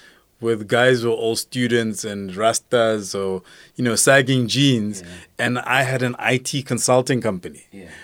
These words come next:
Speaker 2: yeah.
Speaker 1: right? And I went for my trim every week, you know, and, uh,
Speaker 2: Yeah, yeah.
Speaker 1: and I was tidy during the
Speaker 2: Yeah,
Speaker 1: week,
Speaker 2: yeah,
Speaker 1: right?
Speaker 2: yeah.
Speaker 1: And, and I'm going to a poetry session, and guys are saying to me,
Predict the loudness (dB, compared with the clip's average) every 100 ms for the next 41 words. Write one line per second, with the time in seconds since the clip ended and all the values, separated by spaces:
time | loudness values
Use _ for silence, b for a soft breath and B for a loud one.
0 | B -12 -8 -6 -2 0 4 4 2 2
1 | 4 4 0 2 4 4 4 2 2 2
2 | 0 0 -6 -10 -2 0 0 2 2 0
3 | -2 -8 0 2 2 2 4 6 4 4
4 | 4 4 4 2 0 -4 -2 -2 -4 -14
5 | -16 B _ -2 -2 -6 _ _ 0 2
6 | 4 4 4 4 4 6 6 4 0 0
7 | 0 -2 2 2 2 0 -2 -2 -4 -6
8 | -8